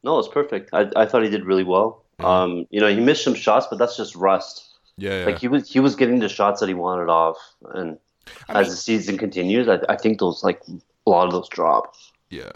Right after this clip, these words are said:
Speaker 2: I think, like, it's just he got off to a slow start. If you take out, like, the little bit of the slow start, he actually had a pretty efficient game. But
Speaker 1: Yeah.
Speaker 2: yeah. And then, uh,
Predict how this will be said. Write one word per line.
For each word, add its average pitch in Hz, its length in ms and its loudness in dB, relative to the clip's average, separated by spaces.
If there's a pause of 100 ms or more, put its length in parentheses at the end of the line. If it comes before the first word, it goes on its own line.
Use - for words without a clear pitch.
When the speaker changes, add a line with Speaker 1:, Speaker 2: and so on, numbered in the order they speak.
(140)
Speaker 2:
I 147 80 -6
think, 262 180 -8
like, 240 200 0
it's 123 200 -6
just 156 200 -10
he 135 60 -10
got 147 160 0
off 165 120 0
to 123 100 -2
a 107 60 -2
slow 107 220 -6
start. 90 240 -6
If 90 80 -12
you 113 60 -10
take 175 160 -8
out, 170 100 -4
like, 117 220 -4
the 113 80 -6
little 113 220 -2
bit 101 120 -8
of 98 100 -8
the 101 80 -10
slow 92 220 -10
start, 85 240 -12
he 92 80 -8
actually 92 200 -10
had 90 120 -12
a - 40 -14
pretty 73 200 -14
efficient - 380 -16
game. 50 240 -18 (140)
But 52 200 -18 (1000)
Speaker 1:
Yeah. 92 140 -4
Speaker 2:
yeah. 90 80 -12 (1160)
And 98 120 -10
then, 98 160 -8
uh, 95 280 -6